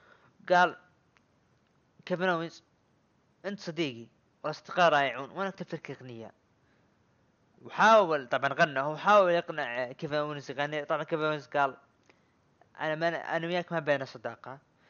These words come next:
تعال الحلبة حتى ما ننتظر يوم الجمعة، أجدك جلد." رد عليه بري وايت: "أنا ما أحب المتنمرين ولا هو يحب المتنمرين." قال كيفن أوينز: "إذا أنت من جاي أصلا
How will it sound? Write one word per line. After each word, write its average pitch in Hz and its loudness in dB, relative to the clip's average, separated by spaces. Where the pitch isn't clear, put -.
تعال 208 6
الحلبة 147 -4
حتى 170 -2
ما 185 0
ننتظر 156 -4
يوم 143 -2
الجمعة، 127 -4
أجدك 151 -8
جلد." 135 -6
رد 165 -4
عليه 160 0
بري 135 -4
وايت: 135 -2
"أنا 156 -4
ما 156 0
أحب 131 -12
المتنمرين 127 -12
ولا 208 -2
هو 151 -8
يحب 117 -16
المتنمرين." 110 -16
قال 165 4
كيفن 147 -4
أوينز: 139 -6
"إذا 170 -6
أنت 165 -12
من 143 -10
جاي 113 0
أصلا 123 -12